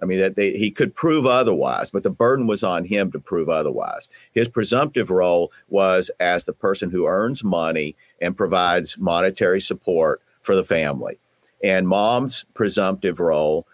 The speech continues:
was that, that if she chose to stay home forever, she could, uh, and it was his duty to support that. And e-, even if she worked, the, the presumption was that she's gonna be a better caregiver than the dad. So she's the recipient of money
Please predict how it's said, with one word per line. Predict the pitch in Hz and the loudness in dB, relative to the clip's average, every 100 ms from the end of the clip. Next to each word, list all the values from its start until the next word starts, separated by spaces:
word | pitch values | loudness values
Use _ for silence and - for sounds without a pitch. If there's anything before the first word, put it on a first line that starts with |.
| _ | _
was | 90 87 82 - | 0 2 2 0
that, | 85 78 76 _ _ _ | 0 0 -2 _ _ _
that | 87 85 | 0 0
if | 95 | -2
she | - 92 | -4 -2
chose | 113 107 113 | 2 2 0
to | 98 | -2
stay | 101 98 | 0 2
home | 98 92 95 113 123 _ _ _ - | 2 0 0 0 -6 _ _ _ -12
forever, | - 104 95 85 - 127 - | 0 2 2 2 0 -4 -8
she | - - 101 | -10 -6 -4
could, | - 95 92 143 - _ _ - | 0 2 2 -2 -10 _ _ -6
uh, | 92 90 | -2 0
and | 95 | 0
it | |
was | 92 | -2
his | 110 98 - | -2 -4 -2
duty | 98 98 | -2 -2
to | 95 95 | -6 -8
support | - - 85 - | -8 -2 -2 0
that. | 80 76 107 _ _ _ _ - | -2 0 -4 _ _ _ _ -2
And | 95 95 92 - | 2 2 0 -6
e-, | 107 104 - | -4 -2 0
even | 113 123 | 0 0
if | 113 | -2
she | - 107 | -2 -2
worked, | 101 147 110 - - _ - | 2 2 2 0 -14 _ -10
the, | 101 104 98 | 0 2 2
the | 98 | 0
presumption | 104 101 98 - 95 | -2 -2 -2 -2 0
was | 92 95 92 | 2 2 0
that | 67 | -4
she's | - 113 | -4 -4
gonna | 110 101 | -2 0
be | 95 | 0
a | |
better | 87 90 80 | 2 0 0
caregiver | - 135 139 98 80 76 69 - | -2 0 0 0 -2 -2 -6 -2
than | 92 87 | -2 -2
the | |
dad. | 78 95 73 71 | 0 0 0 -2
So | - 95 | -4 -4
she's | 131 131 | -2 -2
the | 107 | -2
recipient | 95 - 127 135 117 | -2 -2 -4 -2 -2
of | 92 | -2
money | 90 85 85 85 | -2 -2 0 -2